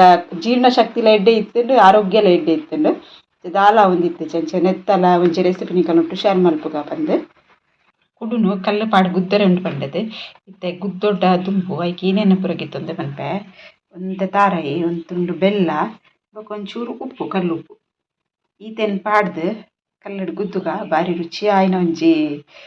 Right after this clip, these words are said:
ತಿಂಡ್ರೆ ರೆಡಿ ಆಪುಂಡು. ಕಲ್ಲು వచ్చున్నాయి, ಕಲ್ಲಡ್ ನೀರ್ದ ಪಸದ ಲೈಟ್ ಎಂಡ ಬಾಲ್ ಬಂದು. ಕಲ್ಲು ವಚ್ಚಿದ್ ಬೊಕ್ಕ ಬಲಾಯಿ ಪನ್ಪಿನಿ ನೆಕ್. ನಿಗುಲೇನ ಪನ್ಪರೆ ಹೆಂಗ್ ಗೊತ್ತಿಜಿ.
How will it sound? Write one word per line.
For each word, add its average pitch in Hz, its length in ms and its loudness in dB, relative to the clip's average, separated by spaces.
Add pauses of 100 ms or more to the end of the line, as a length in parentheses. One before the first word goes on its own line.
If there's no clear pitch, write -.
(260)
ತಿಂಡ್ರೆ 185 320 -6
ರೆಡಿ 180 180 -4 (100)
ಆಪುಂಡು. 160 340 -6 (520)
ಕಲ್ಲು 247 280 -10
వచ్చున్నాయి, 175 440 -14
ಕಲ್ಲಡ್ 190 300 -16 (120)
ನೀರ್ದ 220 200 -16 (120)
ಪಸದ 180 280 -18 (100)
ಲೈಟ್ 175 340 -16
ಎಂಡ 180 120 -20 (140)
ಬಾಲ್ 254 280 -20
ಬಂದು. - 320 -20 (1120)
ಕಲ್ಲು 214 280 -20
ವಚ್ಚಿದ್ 233 380 -16 (3500)
ಬೊಕ್ಕ 233 300 -20 (1700)
ಬಲಾಯಿ 233 340 -8 (120)
ಪನ್ಪಿನಿ 175 340 -14
ನೆಕ್. - 340 -18 (220)
ನಿಗುಲೇನ 196 380 -16 (100)
ಪನ್ಪರೆ 190 300 -16
ಹೆಂಗ್ 180 180 -14
ಗೊತ್ತಿಜಿ. - 400 -20